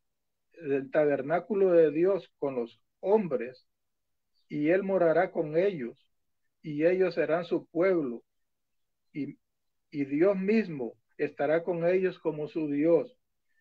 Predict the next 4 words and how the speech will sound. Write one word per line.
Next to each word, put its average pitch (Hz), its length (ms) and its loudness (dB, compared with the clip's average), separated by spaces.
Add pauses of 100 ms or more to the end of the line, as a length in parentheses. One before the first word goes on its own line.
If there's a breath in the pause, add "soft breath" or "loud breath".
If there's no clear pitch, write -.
(160)
Enjugará 139 640 0
Dios 202 480 4 (100)
toda 165 280 8
lágrima 147 720 2